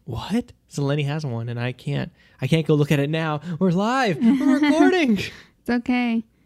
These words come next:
Speaker 2: I'll show it to you after.
Speaker 1: Ah,
Speaker 2: <laughs>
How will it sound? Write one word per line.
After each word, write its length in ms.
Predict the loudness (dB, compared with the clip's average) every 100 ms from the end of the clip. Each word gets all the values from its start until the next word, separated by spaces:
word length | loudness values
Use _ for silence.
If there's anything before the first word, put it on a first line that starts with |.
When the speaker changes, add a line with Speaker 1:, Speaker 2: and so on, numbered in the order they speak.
| _ _ _ -4
Speaker 2:
I'll 140 | -4
show 160 | 0 0
it 120 | 2
to 100 | 0
you 80 | 0
after. 440 | 0 -4 -8 -14 -10
Speaker 1:
Ah, 200 | -10 -10 -16 -20 _
Speaker 2:
<laughs> 340 | _ _ _